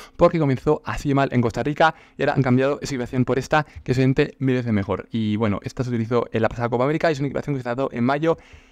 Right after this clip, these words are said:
y que se presentó en un día que para mí fue muy espectacular porque en este día de mayo, cuando vimos esa equipación lanzada al mercado, me fui a un festival de música en Madrid, me fui a Rivas con mis amigos, con Mario, con Esi, con María, y ese día lo pasé en grande y luego ya al volver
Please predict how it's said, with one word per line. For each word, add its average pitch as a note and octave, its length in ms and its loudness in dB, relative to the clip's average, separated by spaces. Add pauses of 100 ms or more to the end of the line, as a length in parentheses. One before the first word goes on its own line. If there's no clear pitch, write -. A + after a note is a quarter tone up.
(180)
y F#3 80 -4
que F3 120 0
se E3 60 -6
presentó C#3+ 360 2
en C#3 80 2
un C3 140 4
día C#3 200 2
que - 120 -4
para A2+ 100 0
mí A#2+ 100 2
fue B2+ 200 -2
muy B2+ 100 2
espectacular C3 540 2
porque C#3 280 0
en B2 140 0
este C3+ 180 -2
día C3 200 0
de A#2 80 0
mayo, B2+ 320 2
cuando G#2 480 2
vimos A#2+ 240 0
esa B2 80 -6
equipación A2+ 320 -2
lanzada A2+ 220 0
al A2+ 120 -2
mercado, B2 400 4 (380)
me C3+ 280 2
fui C#3+ 180 -2
a - 20 2
un C#3+ 80 0
festival B2 420 0
de A2+ 80 0
música G#2 1080 0
en G#2+ 140 2
Madrid, C3+ 400 0
me A#2 140 0
fui A2 160 -2
a A2+ 60 4
Rivas A2+ 300 -2
con A2 140 0
mis G#2 140 2
amigos, D3 340 4
con A2 160 0
Mario, B2+ 320 2
con A2 160 0
Esi, A2+ 140 -2
con A2 120 2
María, B2 320 4 (440)
y C#3+ 60 0
ese D3+ 140 2
día D3+ 60 4
lo C#3+ 60 4
pasé C3+ 160 -4
en C3 60 4
grande C#3+ 240 4
y D3 60 0
luego B2+ 120 2
ya C#3 120 2
al C3+ 40 2
volver A#2+ 420 2